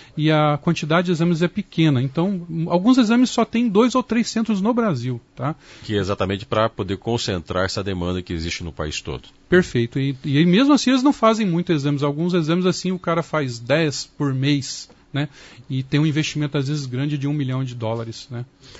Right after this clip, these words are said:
Speaker 2: Agora, quando se fala de biópsia, se fala muito de câncer, né? É, a relação entre o câncer e a biópsia.
Speaker 1: Bem,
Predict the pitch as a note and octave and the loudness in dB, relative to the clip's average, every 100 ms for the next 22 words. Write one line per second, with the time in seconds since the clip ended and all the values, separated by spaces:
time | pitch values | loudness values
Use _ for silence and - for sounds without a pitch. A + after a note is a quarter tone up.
0 | - - - E3+ G3 B3 - C3+ F#2+ D#2+ | -20 -6 0 2 2 0 2 2 2 0
1 | D#2+ F#2 - F2 - G2 F#2 G2+ G#2+ - | 0 0 0 -6 -4 -2 -2 -6 -10 -10
2 | - E2+ D2+ - C2+ - - - _ _ | -4 -2 -4 -8 -14 -20 -20 -20 _ _
3 | - D#2 - D#2 D#2 D2 - _ _ _ | -12 -10 -8 -6 -6 -8 -12 _ _ _
4 | - A#2 C#3+ C#3 D3 B2 - B2 B2 A2 | -4 2 2 2 0 -2 0 0 0 -2
5 | F2 D2+ - - A2+ _ _ _ _ _ | 0 -4 -6 -12 -14 _ _ _ _ _
6 | - _ - - - - _ - C3 B2 | -20 _ -20 -20 -20 -20 _ -8 -2 0